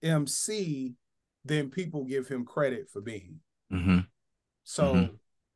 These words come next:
Speaker 1: he's definitely in my top ten and probably in my top five of people who make beats and rhyme on their own projects.
Speaker 2: Okay. Okay.
Speaker 1: Absolutely. But I,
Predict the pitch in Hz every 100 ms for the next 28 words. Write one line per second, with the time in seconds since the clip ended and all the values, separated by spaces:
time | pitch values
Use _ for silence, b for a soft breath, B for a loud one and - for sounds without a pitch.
0 | _ - 156 - 151 143 135 123 120 113
1 | 107 107 - 104 98 110 95 90 139 147
2 | - 240 214 156 156 139 127 135 131 147
3 | 120 - 139 139 127 117 110 101 - 131
4 | 110 120 113 107 95 107 98 - 104 107
5 | 95 98 92 87 90 _ - 104 104 101
6 | 95 90 76 - - - _ _ - -
7 | 80 80 _ _ _ _ _ _ _ _
8 | _ _ _ _ - 87 - _ _ _
9 | _ _ _ _ _ 101 101 - 98 90
10 | 95 _ - 165 196